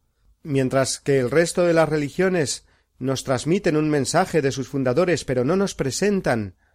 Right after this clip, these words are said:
a su fundador vivo realmente, la Iglesia confiesa que Jesucristo vive hoy, no solo a través de un mensaje que nos lo recuerda, sino que es contemporáneo nuestro y de todos los hombres a lo largo de todos los siglos,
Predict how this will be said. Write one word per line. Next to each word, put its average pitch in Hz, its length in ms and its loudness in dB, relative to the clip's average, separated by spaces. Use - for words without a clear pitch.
a 120 100 -8
su 117 160 -8
fundador 131 520 0
vivo 156 320 0
realmente, 156 760 -2
la 120 120 -2
Iglesia 127 380 0
confiesa 139 560 0
que 170 120 -4
Jesucristo 139 600 -2
vive 147 440 -2
hoy, 104 400 -4
no 139 140 -4
solo 208 300 2
a 147 80 0
través 135 440 2
de 127 120 0
un 143 100 0
mensaje 139 540 0
que 127 100 -6
nos 113 200 -4
lo 120 100 -2
recuerda, 135 580 -2
sino 143 360 0
que 147 200 4
es 202 120 -2
contemporáneo 160 880 0
nuestro 131 640 -4
y 139 120 -2
de 135 120 0
todos 202 300 2
los 175 220 -2
hombres 165 380 0
a 127 60 -4
lo 123 140 0
largo 135 260 0
de 127 120 2
todos 135 220 0
los 120 160 -2
siglos, 110 560 -6